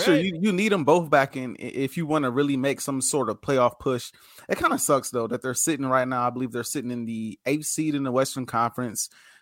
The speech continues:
Speaker 1: They've fallen so far. And this team, we just saw in the Knicks game, the Wolves,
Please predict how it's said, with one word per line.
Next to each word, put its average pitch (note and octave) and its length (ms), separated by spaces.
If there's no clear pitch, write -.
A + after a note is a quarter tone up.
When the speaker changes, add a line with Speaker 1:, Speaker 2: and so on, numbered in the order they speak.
Speaker 1:
They've D#3+ 160
fallen F#3 380
so C3+ 200
far. G#2 340
And C#3+ 220
this G3 180
team, D3 480
we F3 100
just - 320
saw G#2 360
in C#3 160
the C3 100
Knicks C3 340
game, F#2 380
the F3+ 80
Wolves, C#4+ 600